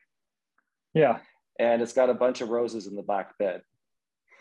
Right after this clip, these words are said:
Speaker 2: I'm disappointed because when I first read this, uh, article, sends a truckload of roses, I'm thinking, like, a truck truck, like a real truck, like a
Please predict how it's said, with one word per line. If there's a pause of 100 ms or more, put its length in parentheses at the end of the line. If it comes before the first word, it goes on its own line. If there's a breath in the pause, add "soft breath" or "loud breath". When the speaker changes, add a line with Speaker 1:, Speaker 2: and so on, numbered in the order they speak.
(200 soft breath)
Speaker 2:
I'm
disappointed
because
when
I
first
read
this, (280)
uh, (460)
article, (1700)
sends
a
truckload
of
roses,
I'm
thinking,
like, (720)
a (120)
truck
truck,
like
a
real
truck,
like
a